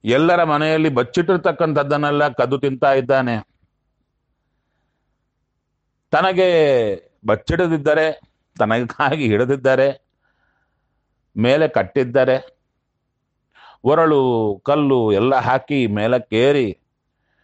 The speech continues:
ಅದನ್ನ ತೆಗೆದು ತಿಂದು ಒಡೆದು ಎಲ್ಲ ಚೆಲ್ಲಿ, ತನಗೆ ಏನೂ ಇಡದಿದ್ದರೆ ಅವರ ಮಕ್ಕಳನ್ನ ಚಿವಿಟಿ,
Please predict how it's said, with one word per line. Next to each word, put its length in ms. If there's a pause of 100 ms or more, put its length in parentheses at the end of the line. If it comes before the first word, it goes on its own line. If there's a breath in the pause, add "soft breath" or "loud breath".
(280)
ಅದನ್ನ 240
ತೆಗೆದು 560
ತಿಂದು 460
ಒಡೆದು 680
ಎಲ್ಲ 260
ಚೆಲ್ಲಿ, 640 (2000)
ತನಗೆ 420
ಏನೂ 260
ಇಡದಿದ್ದರೆ 960 (240)
ಅವರ 180
ಮಕ್ಕಳನ್ನ 680
ಚಿವಿಟಿ, 640